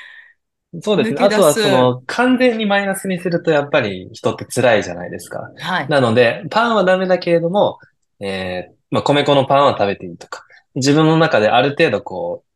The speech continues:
Speaker 1: う、ルールを作って、で、徐々にやっていくといいですね。
Speaker 2: あ、そうか。急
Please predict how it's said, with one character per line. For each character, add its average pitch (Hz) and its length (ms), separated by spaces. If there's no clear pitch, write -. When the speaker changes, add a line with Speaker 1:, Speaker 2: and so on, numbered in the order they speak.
Speaker 1:
う、 - 40
ル 147 120
ー - 20
ル 101 120
を 92 60
作 - 200
っ - 20
て、 - 540
で、 117 200
徐 170 120
々 190 120
に 98 100
や 90 120
っ - 100
て - 80
い 92 80
く - 120
と 98 100
い 95 80
い 95 40
で - 60
す - 60
ね。 120 360
Speaker 2:
あ、 220 180
そ 330 140
う 262 40
か。 302 140
急 359 160